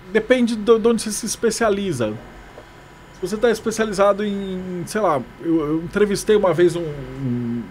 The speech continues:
entidade que o cara era um caboclo. Eu falei, "Pô, caboclo de Ogum, mas como é que você transcendeu, né, cara?" Ele falou, "Ah, eu não tô precisando mais encarnar, eu só ajudo as pessoas."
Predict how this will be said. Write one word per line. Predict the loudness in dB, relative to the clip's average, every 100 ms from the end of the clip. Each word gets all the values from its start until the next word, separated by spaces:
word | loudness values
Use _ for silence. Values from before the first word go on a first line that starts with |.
| -12 -10
entidade | -8 0 2 2 0
que | -2
o | 0
cara | 4 4
era | 4
um |
caboclo. | 2 2 4 2 0 -18 -20 -20 -20 -20 -20 -20 -20 -20 -20 -6
Eu | 0
falei, | 4 4
"Pô, | 4
caboclo | 4 2 2
de | 6
Ogum, | 6 8 4
mas | 4 2 0 -4
como | 4 4
é |
que | 6
você | 8 8
transcendeu, | 8 6 4 6 6 8 8 8 8
né, | 4
cara?" | 0 2
Ele | 2
falou, | 4 6 8
"Ah, | 6
eu |
não | 4
tô | 2
precisando | 2 4 4
mais | 4 2
encarnar, | 0 2 2 4 4 4
eu |
só | 4 2
ajudo | 2 2
as | 0
pessoas." | 0 -2 2 2 2 -2